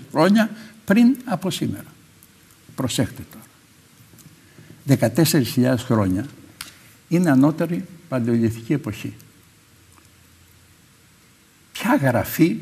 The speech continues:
ποια γλώσσα, τι είναι αυτά; Και σταμάτησε αυτή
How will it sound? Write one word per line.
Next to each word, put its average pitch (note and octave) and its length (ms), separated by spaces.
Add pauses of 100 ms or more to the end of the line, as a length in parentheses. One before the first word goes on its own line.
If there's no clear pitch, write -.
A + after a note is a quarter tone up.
(240)
ποια - 320
γλώσσα, B2+ 540 (380)
τι G#3 80
είναι A2 280
αυτά; - 260 (1300)
Και D#3+ 160
σταμάτησε C#3+ 1000 (1120)
αυτή - 540